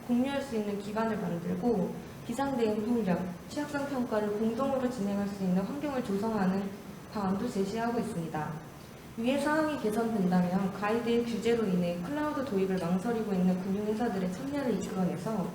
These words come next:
금융 분야의 클라우드 서비스 이용 확산에 큰 도움이 될 것이라고 기대하고 있습니다.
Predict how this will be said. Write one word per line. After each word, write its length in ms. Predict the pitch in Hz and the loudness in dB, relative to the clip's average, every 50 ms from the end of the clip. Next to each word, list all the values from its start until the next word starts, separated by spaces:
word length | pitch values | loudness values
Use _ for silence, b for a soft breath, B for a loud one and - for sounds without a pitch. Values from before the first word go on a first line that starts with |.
| B B B B B B B - - | B B B B B B B -6 0
금융 260 | 240 247 262 277 269 | 0 2 2 2 0
분야의 400 | 240 233 233 226 214 214 214 214 | 0 0 2 2 2 2 2 0
클라우드 360 | 214 285 311 320 320 311 311 | 0 -2 0 2 2 2 0
서비스 380 | 302 - 277 247 240 - - 220 | 0 -2 -2 -2 -2 -4 -2 0
이용 220 | 196 190 185 190 | 2 4 4 4
확산에 440 | 208 214 - - - 196 202 220 226 | 4 2 0 0 0 0 2 0 0
큰 200 | - - 330 311 | 0 -2 -2 0
도움이 320 | - 226 208 214 214 208 - | 2 2 2 4 4 4 4
될 140 | 180 160 - | 2 0 -2
것이라고 520 | 170 170 - - 170 170 165 - 240 247 254 - - | -2 -4 -4 -4 -6 -6 -6 -6 -6 -6 -6 -6 -6
기대하고 320 | 202 190 196 190 185 180 180 | -4 -4 -2 -2 0 0 0
있습니다. 560 | 175 175 - - 190 175 156 143 151 151 | -2 -2 -2 -2 -2 -2 -2 -2 -4 -4